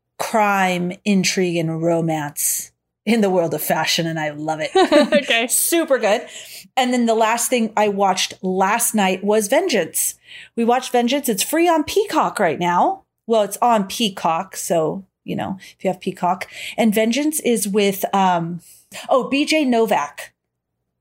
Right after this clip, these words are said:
Speaker 1: from The Office and
Speaker 2: I don't think I know what this is.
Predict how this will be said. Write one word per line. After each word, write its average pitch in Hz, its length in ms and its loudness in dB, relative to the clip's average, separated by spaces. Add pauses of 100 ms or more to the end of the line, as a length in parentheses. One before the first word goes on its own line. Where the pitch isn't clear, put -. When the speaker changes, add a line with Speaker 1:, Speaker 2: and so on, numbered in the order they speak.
Speaker 1:
from 220 200 2
The 160 140 2
Office 254 1300 2
and 180 720 0
Speaker 2:
I 294 100 0
don't 381 160 0
think 220 140 -4
I 220 80 -2
know 226 120 -2
what 220 120 -6
this 220 180 -4
is. 196 360 -2